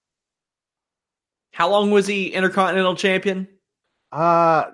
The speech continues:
Speaker 2: gosh, I don't remember the name. The, the, the re-, the reign was forever. I'm not really sure how many days.
Speaker 1: It was. It was. Uh, I don't particularly have any me-, he was just before my time, to be
Speaker 2: Yeah, but
Speaker 1: honest with you.
Speaker 2: listen, li-, li-, li-, the, the guy, this was, this is what I,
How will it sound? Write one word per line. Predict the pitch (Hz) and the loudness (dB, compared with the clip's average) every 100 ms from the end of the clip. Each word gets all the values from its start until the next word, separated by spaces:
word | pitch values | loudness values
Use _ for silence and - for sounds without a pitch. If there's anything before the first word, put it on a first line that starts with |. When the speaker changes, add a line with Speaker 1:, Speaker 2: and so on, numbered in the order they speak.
| - | -8
Speaker 2:
gosh, | 117 113 117 | -4 -4 -4
I | |
don't | 127 | -8
remember | 117 110 | -8 -10
the | 113 | -10
name. | 117 110 98 | -10 -10 -10
The, | 123 113 95 113 | -10 -10 -12 -10
the, | 131 | -8
the | 120 | -6
re-, | 117 135 127 131 170 | -4 0 4 4 4
the | 127 | 0
reign | 107 180 269 | 2 4 6
was | 147 - | 4 0
forever. | - 98 202 151 82 | -2 4 6 6 0
I'm | 147 | 0
not | 185 | 0
really | 139 123 | 0 -4
sure | 156 127 | -2 -2
how | |
many | 123 95 | -2 -2
days. | 123 139 110 - _ _ _ - | -2 -2 -4 -14 _ _ _ -8
Speaker 1:
It | 104 | -4
was. | 95 87 78 73 - - | -2 -2 -2 -8 -14 -12
It | 110 98 | -6 -4
was. | 92 87 82 80 | -2 -2 -2 -2
Uh, | 104 101 95 90 - _ _ _ _ 120 | 0 2 2 -2 -10 _ _ _ _ -2
I | 170 | 2
don't | 214 | 2
particularly | - 214 220 220 208 196 | 0 0 2 4 6 6
have | 196 190 | 6 4
any | 202 190 | 2 2
me-, | 160 185 139 | 0 0 0
he | 170 202 | 0 0
was | 190 | -2
just | 107 107 131 190 202 - | -2 -2 4 4 4 -2
before | 190 180 196 196 | -8 0 2 4
my | 185 185 | 2 -2
time, | 180 - 196 214 104 | -2 -4 -4 -4 -4
to | 95 | -6
be | 101 | 0
Speaker 2:
Yeah, | 226 | 2
but | - 202 | 2 0
Speaker 1:
honest | - | 2
with | |
you. | 120 | 2
Speaker 2:
listen, | 135 165 139 - _ _ 170 | 4 2 -2 -8 _ _ -8
li-, | 196 220 | -4 -4
li-, | 208 190 - | -2 -2 -2
li-, | 156 | -4
the, | 139 151 - | -4 -8 -10
the | 147 | 0
guy, | 208 233 170 - _ _ | 4 4 4 0 _ _
this | 156 147 | -4 -4
was, | 165 160 - 190 | -8 -10 -8 -6
this | 175 | -4
is | 190 | 2
what | 190 | 2
I, | - - | 2 -4